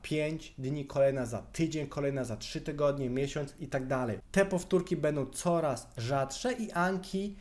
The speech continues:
jest wyposażona w taki właśnie algorytm. Podrzuca słówka, które są bardziej problematyczne dla ciebie częściej, natomiast słowa, które znasz, rzadziej. Oszczędzasz dzięki temu czas. I poradnik o tym,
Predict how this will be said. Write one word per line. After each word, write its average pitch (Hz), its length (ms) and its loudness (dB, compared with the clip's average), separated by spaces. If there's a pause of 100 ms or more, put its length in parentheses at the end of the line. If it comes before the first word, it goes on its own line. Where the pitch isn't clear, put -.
(160)
jest 143 240 0
wyposażona 139 640 -2
w 131 100 -10
taki 160 280 -4
właśnie 147 520 -4
algorytm. 139 680 2 (420)
Podrzuca 147 560 0
słówka, 139 800 -2 (180)
które 131 320 0
są 113 260 0
bardziej 131 500 0
problematyczne 120 800 -2
dla 110 80 -2
ciebie 104 260 -6 (100)
częściej, 139 460 -2
natomiast 196 360 -4
słowa, 175 320 0
które 147 280 -4
znasz, 127 360 -2 (200)
rzadziej. 117 560 0 (240)
Oszczędzasz 160 640 -2
dzięki 131 300 -4
temu 120 400 -4 (160)
czas. - 440 -4 (420)
I 175 260 2 (160)
poradnik 170 720 4
o 143 180 4
tym, 127 380 -2